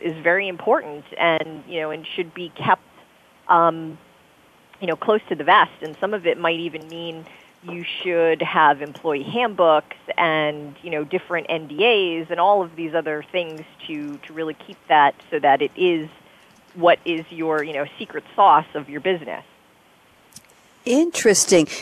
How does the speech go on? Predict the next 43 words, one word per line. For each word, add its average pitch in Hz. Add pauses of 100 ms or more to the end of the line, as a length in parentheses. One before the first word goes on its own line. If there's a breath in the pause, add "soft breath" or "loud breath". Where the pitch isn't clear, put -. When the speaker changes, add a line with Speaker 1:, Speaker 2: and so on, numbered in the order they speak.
Speaker 2:
You 285
know, 285
Renee, 240
I 233
just 269
want 262
to 208
bring 220
in 208
something 208
here. 196
I'm 185
thinking 226
of 175
social 196
media 147
today, 123
social 175
selling, 143 (440 loud breath)
there 185
is -
so 185
much 196
going 170
on 165
where 165
you 170
are 143
exposing 180
what 165
you're 160
thinking 202
about 147
in, 165
for -
example, 160
forums 170
you 165
might 151
participate 165
in 143
on 139
LinkedIn 156